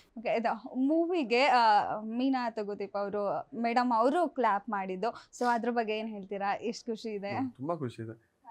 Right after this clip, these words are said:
Speaker 2: See, ಆ, basically ನಾನ್ ಮೈಸೂರು, ಮೈಸೂರವ್ನು. So ನನ್ ತಂಗಿ ಮನೆ ಹಿಂದೆ ರೋಡಲ್ಲೇ ದರ್ಶನ್ ಸರ್ ಮನೆ ಇದ್ದಿದ್ದು.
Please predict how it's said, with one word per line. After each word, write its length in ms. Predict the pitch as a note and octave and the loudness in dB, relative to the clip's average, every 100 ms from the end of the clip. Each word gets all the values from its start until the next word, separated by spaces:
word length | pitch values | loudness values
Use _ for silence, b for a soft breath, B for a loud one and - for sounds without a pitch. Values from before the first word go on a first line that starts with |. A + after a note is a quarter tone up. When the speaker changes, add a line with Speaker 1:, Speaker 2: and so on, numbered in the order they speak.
| - | -6
Speaker 2:
See, 140 | A2+ | -4
ಆ, 140 | G#2 G#2 A2 _ _ - | -4 -6 -12 _ _ -6
basically 500 | B2 C3+ C#3+ C#3+ C#3+ | -4 -4 -4 -2 -2
ನಾನ್ 380 | B2+ B2 A#2 F2 _ - - | -2 -2 -6 -10 _ -20 -4
ಮೈಸೂರು, 840 | B2+ C3 C#3+ C#3 B2+ A2 E2+ - A#2 | -2 -2 -2 0 2 2 0 -4 -4
ಮೈಸೂರವ್ನು. 720 | B2 B2 A#2 G2 G#2 D3 _ _ _ _ - | -4 -4 -6 -6 -8 -10 _ _ _ _ -6
So 80 | C3 | -4
ನನ್ 100 | B2+ | 0
ತಂಗಿ 300 | C3+ D3+ E3 | 0 2 2
ಮನೆ 180 | D#3 D#3+ | 2 0
ಹಿಂದೆ 240 | C3+ D3 | 2 2
ರೋಡಲ್ಲೇ 500 | C#3+ C#3 D#3 F#3+ C#3+ | 4 2 2 0 0
ದರ್ಶನ್ 260 | C3 C#3+ D3 | -2 -4 -4
ಸರ್ 160 | C#3+ | -6
ಮನೆ 200 | A#2+ A2 | -4 -6
ಇದ್ದಿದ್ದು. 260 | A2 G2+ | -6 -10